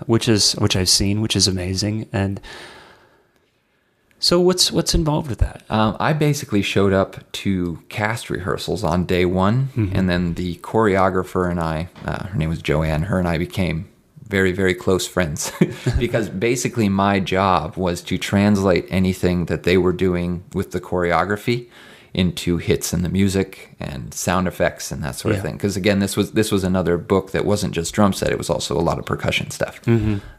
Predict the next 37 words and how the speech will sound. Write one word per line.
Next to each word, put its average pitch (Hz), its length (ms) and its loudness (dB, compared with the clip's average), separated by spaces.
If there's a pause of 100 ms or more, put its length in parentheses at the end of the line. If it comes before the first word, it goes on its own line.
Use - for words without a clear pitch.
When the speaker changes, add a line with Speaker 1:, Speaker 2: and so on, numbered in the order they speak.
Speaker 2:
Um, 85 320 0
so 92 480 2 (680)
I - 60 -6
think 120 160 2
what, 110 460 0
what 107 120 4
was - 180 0
really 110 200 2
fun 101 240 0
about 92 280 0
that 92 260 2
was 87 220 -4
they 95 180 2
had 113 320 -2
sort 101 180 0
of 90 60 -2
a 87 80 0
general 95 440 0
piano 90 480 -2
guideline 92 840 0
and, 80 320 -6 (220)
and 87 180 -2
musical 90 380 -2
sort 87 220 2
of - 100 0
theme, 92 500 0
I 98 120 0
guess 92 200 -4
you 90 80 0
would 92 100 -4
call 92 220 4
it, 95 100 0 (200)
Speaker 1:
Okay. 98 160 0 (160)
Speaker 2:
from, 92 500 0 (220)
uh, 80 340 -4
Marvin 90 320 0
Hamlisch. 104 600 2